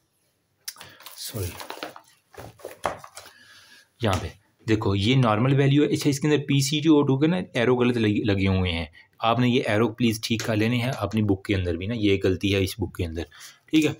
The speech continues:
तो अब यहाँ पे देखो, प्राइमरी मेटाबॉलिक डिसऑर्डर में, मेटाबॉलिक में क्या है, हम बाइकार्बोनेट आयन को देख रहे हैं, एक्सेस हो जाएगा, तो हमारे पास क्या होगा? एल्कलोसिस,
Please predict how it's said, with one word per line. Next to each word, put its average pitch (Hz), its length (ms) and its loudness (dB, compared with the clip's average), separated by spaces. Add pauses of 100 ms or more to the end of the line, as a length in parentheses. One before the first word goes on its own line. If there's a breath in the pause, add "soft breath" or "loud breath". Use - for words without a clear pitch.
(440 loud breath)
तो 127 120 0
अब - 460 -12
यहाँ 131 240 0
पे 123 80 0
देखो, 104 260 -2
प्राइमरी 120 460 0
मेटाबॉलिक 135 560 0
डिसऑर्डर 117 580 -2
में, 117 160 -4
मेटाबॉलिक 113 560 0
में 131 120 0
क्या 117 220 0
है, 120 100 -2
हम 117 260 -4 (480)
बाइकार्बोनेट 104 760 0
आयन 95 180 -2
को 98 120 -2
देख 90 280 -6
रहे 87 100 -12
हैं, 85 220 -16 (380 soft breath)
एक्सेस 135 460 -4
हो 143 120 2
जाएगा, 135 360 0 (380 loud breath)
तो 110 40 0
हमारे 104 260 2
पास 120 280 -4
क्या 113 100 0
होगा? 104 220 0
एल्कलोसिस, 104 760 -2